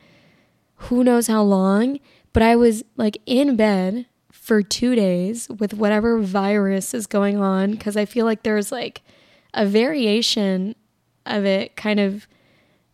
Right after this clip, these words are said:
going to everyone and, like, ruining everybody's life. So I was, like, so freaking sick, um, in bed for two days, and then coming out of my sickness, it was like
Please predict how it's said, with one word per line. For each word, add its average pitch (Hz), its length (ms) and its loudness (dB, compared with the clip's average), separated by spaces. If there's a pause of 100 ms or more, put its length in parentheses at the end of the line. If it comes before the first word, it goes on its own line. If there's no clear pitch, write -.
(120)
going 202 440 2
to 262 60 -4
everyone 277 460 -4
and, 240 100 -2
like, 190 280 -4 (340)
ruining 208 460 0
everybody's 202 420 -2
life. 190 440 -2 (480)
So - 180 0
I 226 40 6
was, 226 120 2
like, 220 140 0
so 226 340 2
freaking 247 540 -4
sick, 208 640 -2 (500)
um, 202 520 -2 (380)
in 254 180 0
bed 214 220 0
for 226 140 -2
two 226 180 -2
days, 196 400 0 (160)
and 208 240 0
then 202 500 2 (760)
coming 240 440 0 (100)
out 202 260 2
of 233 160 -2
my 269 120 0
sickness, 320 800 -6 (460)
it 247 180 0
was 226 220 2
like 214 300 0